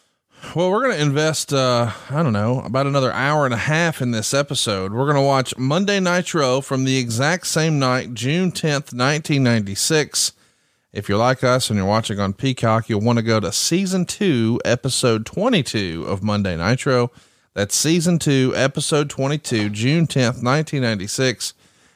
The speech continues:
Eric, I'm gonna give you a minute to, uh, to find that spot. Just let me know when you're there. And I wanna briefly mention the Raw we just saw got a two point seven rating, which we're gonna talk about a little later.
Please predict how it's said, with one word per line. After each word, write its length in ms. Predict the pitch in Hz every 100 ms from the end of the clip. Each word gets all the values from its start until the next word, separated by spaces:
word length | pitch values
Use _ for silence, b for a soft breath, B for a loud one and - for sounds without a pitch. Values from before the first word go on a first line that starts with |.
| b
Eric, 260 | - 135 147
I'm 60 |
gonna 120 | 131 117
give 200 | 131 131
you 140 | 127
a 60 | 117
minute 320 | 127 104 -
to, 320 | 123 113 104
uh, 240 | 101 92
to 180 | 98 117
find 400 | - 131 135 135
that 160 | 113 95
spot. 400 | - 110 117 95
Just 160 | 110
let 140 | 127 110
me 100 | 120
know 180 | 117 113
when 180 | 117
you're 140 | 110 98
there. 380 | 117 110 95 98
And 100 | 104
I 40 |
wanna 220 | 113 143
briefly 380 | 113 147 175 139
mention 460 | 113 110 110 110 117 _ _ _ _ -
the 80 |
Raw 220 | 113 151 170
we 120 | 139
just 260 | 131 135
saw 280 | - 175 151
got 160 | 135 131
a 40 |
two 220 | 117 -
point 340 | 196 175 165 -
seven 500 | - 156 156 151 135
rating, 420 | 123 135 107 90
which 200 | 78 -
we're 100 | 110
gonna 140 | 110
talk 240 | 104 117 107
about 280 | 101 104 -
a 60 |
little 240 | 110 117 104
later. 460 | 123 110 87 92